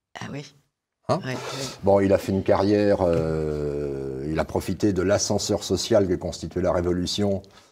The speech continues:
Speaker 2: pour devenir, euh, pour devenir officier, comme, be-, comme beaucoup. Euh, bon, c'est le brave des braves, le duc d'Elchingen, le prince de la Moscova.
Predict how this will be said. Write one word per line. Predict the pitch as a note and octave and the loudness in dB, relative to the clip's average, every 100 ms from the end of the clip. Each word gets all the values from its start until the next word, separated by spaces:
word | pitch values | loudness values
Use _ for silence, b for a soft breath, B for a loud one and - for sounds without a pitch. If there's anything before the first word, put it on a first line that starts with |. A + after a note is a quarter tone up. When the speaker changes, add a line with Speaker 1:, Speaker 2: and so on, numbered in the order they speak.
| b | b
Speaker 2:
pour | F#2+ D#2+ | -4 2
devenir, | E2+ D#2 F#2+ F2+ | 2 2 2 2
euh, | E2 D#2+ | 2 0
pour | E2 D#2+ | -2 0
devenir | D#2+ E2+ D#2+ | 0 2 0
officier, | D#2+ G#2 - G3 | 0 -2 2 2
comme, | G3 F#2+ E2 | 4 0 0
be-, | F#2 F2 | -4 -6
comme | - E2 | -4 0
beaucoup. | G#2 - G#3 G#3 B B B B B | 2 2 0 0 B B B B B
Euh, | F3 F2 E2+ E2 E2 D#2+ D#2 D#2 D2 D2 C#2+ D2 C#2+ C#2+ | -4 -2 -2 -4 -4 -4 -6 -6 -8 -10 -12 -14 -14 -12
bon, | D2 F2 E2 | -4 -4 -4
c'est | - D#2+ | -4 -2
le | D#2+ | -2
brave | D2+ D#2+ D2 | 0 0 0
des | D#2 | -4
braves, | C#2 E2+ F2 F2+ F2 E2+ | -2 0 2 4 2 0
le | E2+ | -2
duc | F2 | -2
d'Elchingen, | E2 F2 D#2+ - E2+ E2+ F2+ F2+ F2+ | -2 -2 -2 -4 -2 0 2 2 0
le | F2 | -2
prince | - F2+ | -2 -2
de | E2+ | 0
la | E2+ | 0
Moscova. | E2+ D#2 - D#2+ F2+ G2 G#2+ | -2 -4 -4 0 4 6 6